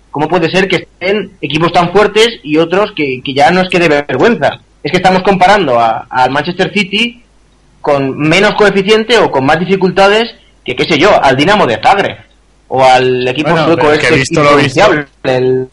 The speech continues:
Speaker 1: el Norgelon Flalen, o el, yo le llamo el Flynet porque me, me suena al Flynet, al equipo donde juega Philly Callahan de, de Oliver y Benji, no sé si os acordáis.
Speaker 2: <laughs>
Speaker 1: No,
Speaker 2: Pero
Speaker 1: no,
Speaker 2: un equipo
Speaker 1: Fla-,
Speaker 2: entrenado
Speaker 1: no,
Speaker 2: por
Speaker 1: Flalan.
Speaker 2: Mancini tendría que ir al cuarto grupo directamente, porque es, es lamentable.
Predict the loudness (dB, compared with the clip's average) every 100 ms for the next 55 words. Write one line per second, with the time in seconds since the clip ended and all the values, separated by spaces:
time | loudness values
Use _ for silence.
0 | -14 -12 -10 -2 0 0 -2 -8 -4 -2
1 | -2 0 2 2 0 -4 -6 -6 -8 -14
2 | -18 _ _ _ -14 -8 -6 -8 -12 -16
3 | -8 -2 2 2 2 2 2 2 0 -2
4 | -4 -6 -6 -6 -6 -6 -6 -2 -2 0
5 | 0 -2 -2 -4 -2 -4 -4 0 0 0
6 | -4 -2 -2 0 -2 -4 -4 -6 -6 -2
7 | 0 0 0 -4 -6 -4 0 0 -2 -6
8 | -14 -12 -10 -14 -20 -16 -8 -8 -8 _
9 | _ _ -16 -14 -16 -10 -2 2 4 4
10 | 2 2 2 0 0 2 2 2 2 4
11 | 2 0 -6 -6 -6 -4 -4 -2 -2 -2
12 | 0 -2 0 -2 0 -2 -4 -6 -10 -10
13 | -10 -12 -16 -20 -20 -20 -16 -10 -8 -6
14 | -4 -2 -4 -4 -4 -4 -6